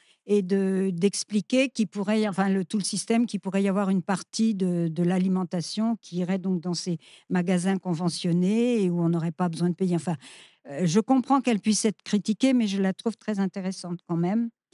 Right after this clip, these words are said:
Voilà. Et puis, je voudrais dire une chose, euh,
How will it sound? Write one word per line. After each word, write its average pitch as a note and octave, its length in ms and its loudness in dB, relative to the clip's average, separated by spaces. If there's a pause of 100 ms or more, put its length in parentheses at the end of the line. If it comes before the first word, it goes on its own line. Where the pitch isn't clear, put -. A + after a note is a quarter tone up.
(580)
Voilà. F3+ 480 2
Et A#3+ 100 6
puis, A#3+ 380 2 (260)
je G#3+ 180 2
voudrais G#3+ 340 2
dire G#3+ 220 2
une A3 140 4
chose, G#3+ 580 0 (140)
euh, E3 480 -2